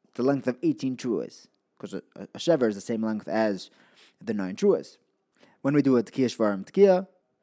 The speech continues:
then the Tekiya should be as long as the Shvarim, just like when we do a Tekiya Trua Tekiya. Now, the Tekiyas that we do before Musaf, the first set of Shofar blowing, the Shvarim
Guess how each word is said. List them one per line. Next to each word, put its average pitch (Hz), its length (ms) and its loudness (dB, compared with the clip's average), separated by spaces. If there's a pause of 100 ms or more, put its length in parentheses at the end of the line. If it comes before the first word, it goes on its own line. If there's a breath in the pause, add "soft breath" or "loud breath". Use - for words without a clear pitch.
(400)
then 120 220 0
the 110 140 -4
Tekiya 120 420 0
should 123 400 2
be 127 600 4 (200)
as 104 160 -6
long 98 220 -4
as 101 160 -6
the 143 60 -8
Shvarim, 202 480 0 (920)
just 127 220 0
like 117 300 2
when 113 100 -2
we 113 80 0
do 110 160 0
a 107 220 2
Tekiya 113 280 -2
Trua 113 220 0
Tekiya. - 280 -16 (920 soft breath)
Now, 117 140 -2
the 120 80 0
Tekiyas 214 240 4
that 196 80 4
we 175 80 4
do 175 80 4
before 160 380 6
Musaf, 139 480 0
the - 80 -10
first - 420 -2 (520)
set - 380 -2
of 110 260 -2
Shofar 107 300 -8
blowing, 196 420 2 (840)
the 120 160 -4
Shvarim 160 720 4